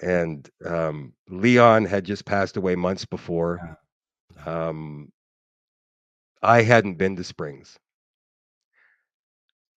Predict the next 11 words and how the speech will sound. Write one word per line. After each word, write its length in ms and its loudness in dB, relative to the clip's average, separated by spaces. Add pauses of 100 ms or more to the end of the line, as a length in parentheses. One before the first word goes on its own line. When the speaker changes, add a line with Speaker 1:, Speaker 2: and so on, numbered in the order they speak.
Speaker 1:
And 160 -8
so 160 2
what 200 4
I 160 8
was 200 4
expecting 760 -4 (340)
was 720 -4 (320)
this 180 -12
solemn, 840 -4 (180)
sort 300 -8
of, 200 -10